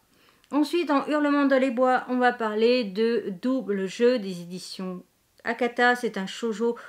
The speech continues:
euh, shoujo ou seinen, je sais plus. En, en tout cas, euh, il n'y a pas de romance dedans. C'est pour ça qu'il est en Hurlement dans les bois. Euh, donc on suit les aventures de deux jumelles. Malheureusement, en fait, elles ne sont pas du genre à trop écouter, surtout une.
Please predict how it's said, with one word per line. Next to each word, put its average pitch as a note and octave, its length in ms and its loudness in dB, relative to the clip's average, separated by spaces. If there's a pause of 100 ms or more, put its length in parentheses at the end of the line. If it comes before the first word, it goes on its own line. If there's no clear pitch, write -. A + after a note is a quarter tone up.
(340)
euh, F#3+ 460 -2
shoujo A3 460 -6
ou A#3 40 -4
seinen, G3+ 420 -4
je G#3 120 -4
sais G3 160 -6
plus. A3+ 400 -2
En, G3 540 -4
en F#3 40 -8
tout G3 160 -12
cas, G#3+ 380 -2
euh, F#3 400 -6 (260)
il - 60 -16
n'y F#3+ 60 -10
a - 40 -12
pas G3+ 100 -4
de G3 60 -2
romance F#3 300 -4
dedans. F#3 240 -6
C'est - 100 -16
pour - 120 -20
ça G3+ 120 -6
qu'il F#3+ 240 -10
est F3+ 60 -6
en F3 160 -8
Hurlement F#3+ 340 -6
dans F#3 80 -8
les F3+ 120 -8
bois. F#3 260 -6 (480)
Euh, G3+ 420 0 (680)
donc B3 200 2
on C4 60 0
suit C4+ 160 -2
les A#3 100 0
aventures A#3 320 -2
de A#3 340 -2
deux B3+ 140 0
jumelles. G#3+ 380 -4
Malheureusement, A#3 580 0
en G#3 80 -2
fait, A#3+ 420 -4 (420)
elles G#3 280 -2
ne G3+ 80 0
sont G3+ 220 -10
pas B3 160 -2
du A3+ 120 -4
genre A3+ 220 -2
à G3 100 0
trop G#3+ 260 0
écouter, G#3 380 -2
surtout C4 520 -6
une. A3+ 260 -2